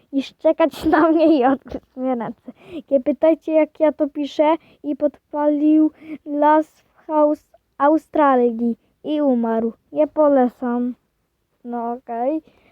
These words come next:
Y, nie polecam. Moja siostra gra w to ciocenie po trzynaście,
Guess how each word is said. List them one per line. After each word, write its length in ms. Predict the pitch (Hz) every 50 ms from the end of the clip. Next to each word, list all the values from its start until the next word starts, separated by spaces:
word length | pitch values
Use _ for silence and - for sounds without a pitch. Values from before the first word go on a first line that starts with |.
| _ _ _ _ _ _ _ _ _ -
Y, 440 | 277 277 277 277 277 269 277 - -
nie 220 | 285 285 349 381
polecam. 540 | - - 359 349 339 320 302 - - 277 262
Moja 280 | 262 269 302 349 381 381
siostra 440 | - - 370 359 - _ 349 330 302
gra 340 | 285 294 294 330 339 359
w 100 | 339 -
to 200 | - 339 330 320
ciocenie 800 | 294 - - 311 285 - _ _ - 294 285 277 277 294 330 349
po 160 | - 349 339
trzynaście, 640 | - _ - - 311 311 311 330 339 - - - _